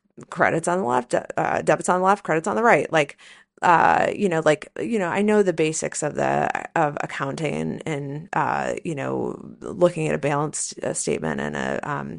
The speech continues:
a balance sheet and income statement. But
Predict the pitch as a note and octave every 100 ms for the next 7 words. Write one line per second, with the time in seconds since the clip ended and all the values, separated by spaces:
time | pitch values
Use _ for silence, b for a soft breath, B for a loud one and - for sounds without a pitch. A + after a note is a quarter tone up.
0 | - F3 D#3+ D#3+ D#3+ D#3 C#3+ D#3 D#3 D#3
1 | C#3+ - - - - B B B B B
2 | _ G#3+ G#3